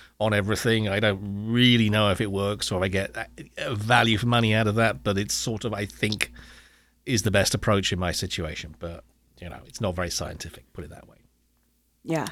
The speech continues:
Speaker 2: and I
Speaker 1: Uh,
Speaker 2: like the approach of creating a campaign, not doing it per listing. It's just extra work.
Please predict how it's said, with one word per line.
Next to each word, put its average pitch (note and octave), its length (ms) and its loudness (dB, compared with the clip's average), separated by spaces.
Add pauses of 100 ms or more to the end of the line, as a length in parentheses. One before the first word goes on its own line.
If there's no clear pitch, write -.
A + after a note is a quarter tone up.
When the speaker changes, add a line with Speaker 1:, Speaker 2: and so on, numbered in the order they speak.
(100)
Speaker 2:
and A3 160 4
I A3+ 80 6
Speaker 1:
Uh, F#3 40 6
Speaker 2:
like G3+ 160 4
the F#3+ 100 0
approach F3+ 400 -2
of E3+ 140 -4
creating F3+ 400 0
a F3 60 -2
campaign, E3 720 -4 (680)
not G3+ 300 4
doing F3 240 -2
it - 160 -6
per E3+ 180 0
listing. D3+ 340 -2
It's D#3+ 160 -4
just - 360 -4
extra F3+ 340 -2
work. F3+ 380 -4